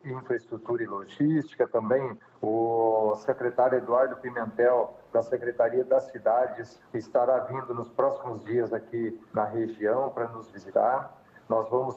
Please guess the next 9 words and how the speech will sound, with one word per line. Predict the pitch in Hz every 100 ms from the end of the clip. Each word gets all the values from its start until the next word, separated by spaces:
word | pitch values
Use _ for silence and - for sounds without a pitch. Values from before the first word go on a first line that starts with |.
| -
também | 123 104 123 123
procurar | - 135 123 110 110 120 107 - - -
a, | 110 101 - -
a | 127 110 110
Secretaria | - 120 120 127 117 139 123
de | 117
Agricultura, | 113 113 110 - 135 127 113 110 113 107
a | -
ceab, | - 110 104 143 139